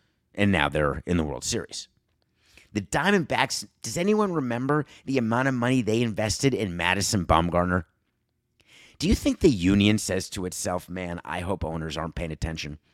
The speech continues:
I hope owners aren't realizing or remembering that the signing of Madison Bumgarner was one of the great wastes in the history of money"? But the Diamondbacks thought they were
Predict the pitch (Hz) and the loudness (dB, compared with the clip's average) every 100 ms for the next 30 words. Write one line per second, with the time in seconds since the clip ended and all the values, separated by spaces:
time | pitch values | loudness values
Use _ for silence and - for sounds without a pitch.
0 | _ _ - - - 92 101 104 71 95 | _ _ -20 -20 -6 -2 0 0 0 -2
1 | 95 87 98 82 95 87 82 80 90 85 | -4 -2 -4 0 0 2 0 -2 -6 -4
2 | 80 87 90 80 80 87 - - 95 92 | -2 -2 -2 -4 -4 -6 -6 -6 -6 -4
3 | 90 73 80 87 - 87 78 85 80 73 | -6 -6 -6 -4 -6 -6 -6 -6 -8 -10
4 | 69 78 - - 110 98 101 92 95 80 | -10 -10 -12 -4 -2 0 -2 -4 -8 -8
5 | 90 92 110 - 78 92 98 - - - | -4 -2 -4 -8 -4 -2 -2 -4 -6 -8
6 | 85 80 76 127 - - 101 98 - 87 | -10 -10 -8 -6 -6 -6 -4 -2 -2 -4
7 | 82 90 90 - _ _ _ _ _ _ | -2 0 0 -4 _ _ _ _ _ _
8 | _ _ _ _ _ _ _ _ _ _ | _ _ _ _ _ _ _ _ _ _
9 | _ _ _ _ _ _ 90 - 87 101 | _ _ _ _ _ _ -12 -10 -4 0
10 | 95 98 85 85 - - 85 85 90 85 | 2 0 0 -2 -2 -2 -4 -2 -4 -6
11 | 80 | -8